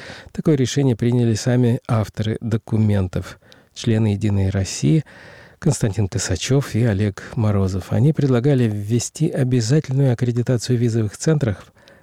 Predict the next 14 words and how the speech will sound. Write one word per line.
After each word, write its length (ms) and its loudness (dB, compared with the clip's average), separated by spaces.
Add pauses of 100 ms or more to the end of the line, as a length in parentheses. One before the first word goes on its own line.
в 200 4
Министерстве 640 2
иностранных 540 -2
дел. 240 -2 (380)
Для 220 2
этого, 180 0
согласно 460 0
законопроекту, 760 0
компания 500 0
должна 380 0
иметь 240 0
трехлетний 580 0
опыт 260 -4
работы. 420 -4